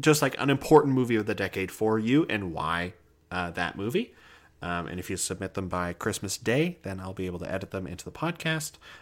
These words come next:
Uh, you can submit those to podcast dot welcome dot back at gmail dot com. Uh, and, yeah, just, like, record on your phone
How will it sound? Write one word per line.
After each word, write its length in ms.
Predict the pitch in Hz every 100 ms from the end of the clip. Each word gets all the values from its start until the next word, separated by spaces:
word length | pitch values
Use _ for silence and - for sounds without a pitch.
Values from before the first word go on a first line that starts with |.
| -
Uh, 60 | 101
you 140 | 95
can 140 | 92 101
submit 300 | 95 101 98
those 320 | 98 92 -
to 320 | - 95 92
podcast 720 | - 95 101 - 104 101 -
dot 260 | 90 82 -
welcome 480 | 87 87 92 87 -
dot 920 | 78 73 - _ - - 90 - -
back 500 | 95 78 78 131 - - - - - _ _ _ -
at 260 | 90 -
gmail 340 | 90 101 95 92
dot 220 | 82 -
com. 360 | - 90 160 - _ - - - _ _ -
Uh, 360 | 87 85 82 -
and, 520 | 85 82 82 - - _ _
yeah, 220 | - 135 98
just, 200 | 135 -
like, 120 | -
record 280 | - 104 92
on 180 | 82
your 260 | 82 80 80
phone 400 | - 113 110 107